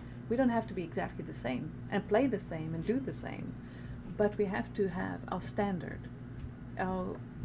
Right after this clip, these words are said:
family standard, this, w-, what we are and our core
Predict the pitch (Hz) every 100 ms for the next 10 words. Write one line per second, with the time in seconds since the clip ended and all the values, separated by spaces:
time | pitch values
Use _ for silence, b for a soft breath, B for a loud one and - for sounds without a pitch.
0 | - 226 220 214 202 - 190 175 156 -
1 | - 190 - - 180 - 196 185 180 208
2 | 208 92 - - - - - - - -
3 | - - 190 - 226 180 - -